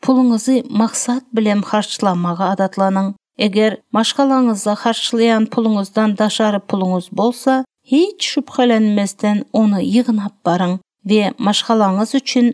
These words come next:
peýdaly zat satyp almagyňyz mümkin. Meselen,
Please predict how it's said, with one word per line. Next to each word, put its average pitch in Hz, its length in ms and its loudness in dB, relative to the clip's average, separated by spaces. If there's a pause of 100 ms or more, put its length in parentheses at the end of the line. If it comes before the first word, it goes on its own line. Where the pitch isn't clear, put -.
(160)
peýdaly 226 500 2
zat 277 340 -2
satyp 226 420 -2 (240)
almagyňyz 226 680 0
mümkin. 190 540 -2 (240)
Meselen, 196 600 0